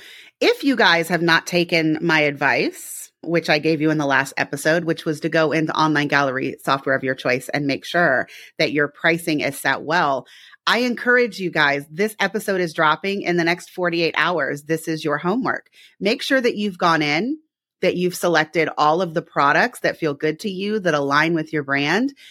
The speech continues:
Make sure that you have profitable prices set so that you can actually absorb a twenty-five or thirty percent discount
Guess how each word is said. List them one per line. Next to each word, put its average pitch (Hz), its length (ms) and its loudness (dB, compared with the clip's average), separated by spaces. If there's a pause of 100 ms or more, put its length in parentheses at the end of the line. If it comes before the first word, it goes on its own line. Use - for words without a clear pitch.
(160)
Make 170 180 0
sure 170 160 0
that 147 140 -4
you 151 120 -4
have 139 260 -2
profitable 180 720 -2
prices 160 560 -2
set 240 340 2 (260)
so - 160 0
that 185 180 0
you 240 180 0
can 254 240 -2
actually 185 460 0
absorb 170 720 0 (100)
a 165 80 0
twenty-five 156 1000 0
or 151 220 0
thirty 156 360 -2
percent 143 380 -8
discount 180 480 -2